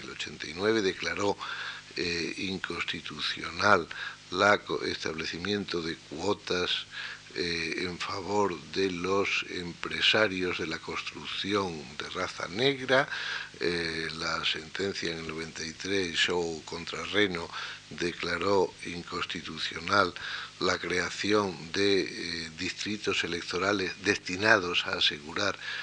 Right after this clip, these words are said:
la elección de candidatos negros, y la verdad es que no sé,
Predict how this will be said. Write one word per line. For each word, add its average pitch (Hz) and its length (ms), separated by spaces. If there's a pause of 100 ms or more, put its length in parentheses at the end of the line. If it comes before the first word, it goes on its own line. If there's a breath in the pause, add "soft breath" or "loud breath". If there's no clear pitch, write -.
(240 loud breath)
la 90 220
elección 90 640
de 82 100
candidatos 90 800
negros, 117 340 (420 loud breath)
y 139 200 (100)
la 98 160
verdad 101 400
es 92 160
que - 220 (180)
no 95 200
sé, 95 280